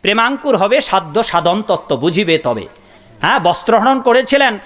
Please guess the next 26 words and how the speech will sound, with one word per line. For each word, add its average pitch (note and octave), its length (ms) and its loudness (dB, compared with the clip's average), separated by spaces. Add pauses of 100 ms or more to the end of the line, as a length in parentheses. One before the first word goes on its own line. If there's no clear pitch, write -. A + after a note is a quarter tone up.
(200)
এখন A3+ 220 2
যুবকেরা A#3 480 2
যদি A#3+ 240 -4
ভাবেন A#3+ 420 4 (300)
যে G#3+ 160 2
যুবতীদের A#3+ 680 0
তো C4+ 120 2
বস্ত্রহরণ A#3+ 600 0
করেছিল, B3 540 0 (200)
কাপড় A3+ 280 -2
নিয়ে B3 160 -4
টানাটানি A#3+ 500 -2
করেছিল, C#4 400 0
এখন B3 280 0
যুবকেরা A3 460 0
আপনারা A3+ 340 0
যদি B3+ 220 -4
মনে A#3+ 260 2
করেন C4 240 2
আমরা A3+ 260 2
যুবতীদের A#3+ 520 0
কাপড় A3 240 -2
ধরে A3 220 0
যদি A3+ 200 2
টানাটানি A3+ 500 -2
করি, B3 240 0